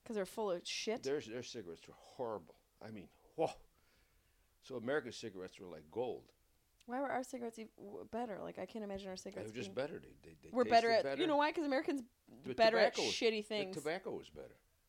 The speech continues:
Speaker 1: Oh, my God.
Speaker 2: So we sold that whole bag of cigarettes to this guy that owned the bar. It was five of, five, six of us. We paid for the whole trip,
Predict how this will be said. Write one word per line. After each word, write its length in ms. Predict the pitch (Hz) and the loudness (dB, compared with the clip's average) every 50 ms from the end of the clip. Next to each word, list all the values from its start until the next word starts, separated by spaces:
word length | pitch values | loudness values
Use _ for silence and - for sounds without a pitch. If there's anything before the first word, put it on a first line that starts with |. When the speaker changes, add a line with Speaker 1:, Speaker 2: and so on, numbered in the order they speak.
| _ _ _ _ _ _ _ _ - - - | _ _ _ _ _ _ _ _ -20 -12 -6
Speaker 1:
Oh, 140 | 240 226 202 | -4 -2 -2
my 140 | 180 175 - - - | -2 -4 -8 -12 -12
God. 320 | 190 185 185 196 202 - - - - - - - - - _ | -12 -10 -10 -10 -12 -12 -14 -16 -18 -18 -18 -18 -18 -20 _
Speaker 2:
So 240 | - - 131 117 107 | -14 -6 -4 -2 -2
we 140 | 104 123 139 | -2 -2 -4
sold 340 | 139 - 175 156 147 139 120 | -4 -2 0 2 2 2 2
that 140 | 120 107 95 | 0 -2 0
whole 220 | 110 131 147 156 | 0 0 0 0
bag 500 | 156 147 135 123 117 101 92 101 - - - - - - - - _ _ _ _ _ _ _ _ _ _ _ _ _ - | 0 0 2 2 2 2 0 -2 -6 -12 -20 -20 -20 -20 -20 -20 _ _ _ _ _ _ _ _ _ _ _ _ _ -16
of 100 | - 90 - _ _ _ _ _ - - _ _ | -16 -16 -16 _ _ _ _ _ -20 -20 _ _
cigarettes 480 | - - - 139 117 107 104 98 - - | -12 -8 -6 -6 -4 -4 -4 -4 -6 -8
to 60 | - 98 | -10 -10
this 160 | 92 92 - - | -10 -10 -10 -6
guy 200 | - 110 113 113 | -4 -4 -4 -4
that 100 | 107 98 | -4 -4
owned 200 | 101 113 123 120 | -6 -6 -6 -8
the 40 | 110 | -8
bar. 340 | 98 95 92 92 98 107 - _ _ _ _ _ _ _ _ _ _ _ _ _ _ _ _ _ _ _ _ - | -6 -4 -4 -2 -4 -6 -8 _ _ _ _ _ _ _ _ _ _ _ _ _ _ _ _ _ _ _ _ -16
It 60 | - | -14
was 340 | 90 85 - - - - - - _ _ _ _ _ _ _ _ _ _ 381 - _ - - - - - - - - | -12 -12 -12 -12 -14 -14 -16 -20 _ _ _ _ _ _ _ _ _ _ -20 -20 _ -20 -20 -20 -20 -20 -20 -20 -10
five 300 | - 135 120 127 135 139 | -4 -2 0 0 0 -2
of, 100 | 143 127 - | -6 -10 -4
five, 280 | - 135 147 156 131 | -2 -2 0 -2 -2
six 280 | - - 143 123 - - | -4 -8 -8 -8 -10 -12
of 80 | 98 101 | -10 -10
us. 160 | 104 101 - | -10 -10 -12
We 60 | 110 101 | -14 -14
paid 300 | - - 120 117 110 - | -10 -8 -6 -6 -6 -8
for 80 | - 101 | -10 -12
the 80 | 85 | -10
whole 240 | 80 107 131 143 143 | -8 -6 -4 -6 -6
trip, 300 | - - - 131 135 - | -6 -8 -8 -8 -8 -10